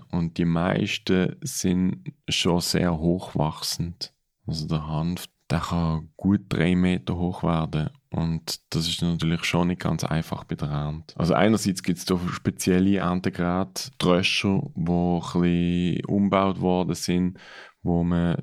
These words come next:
nur den oberen Teil nachher kann abschneiden kann. Aber in den meisten Fällen kann man es eigentlich gut mit herkömmlichen Maidröscher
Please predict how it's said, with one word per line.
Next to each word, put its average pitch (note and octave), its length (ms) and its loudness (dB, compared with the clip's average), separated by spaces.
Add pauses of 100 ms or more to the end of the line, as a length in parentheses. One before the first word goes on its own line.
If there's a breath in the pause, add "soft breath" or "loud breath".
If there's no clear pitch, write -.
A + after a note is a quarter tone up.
(140)
nur F#2 260 4
den F#2 120 -2
oberen F#2 540 4
Teil F2+ 400 2
nachher F2 340 0
kann - 180 -4
abschneiden F#2+ 600 0
kann. F2+ 100 2
Aber E2+ 180 -2
in F2+ 100 0
den E2+ 120 -2
meisten F2+ 340 -2
Fällen F2 340 0
kann - 180 -6
man E2+ 60 -4
es E2 120 -8
eigentlich F2 420 -4
gut F2+ 280 -2
mit E2 160 -8
herkömmlichen E2 880 0
Maidröscher D#2+ 880 -2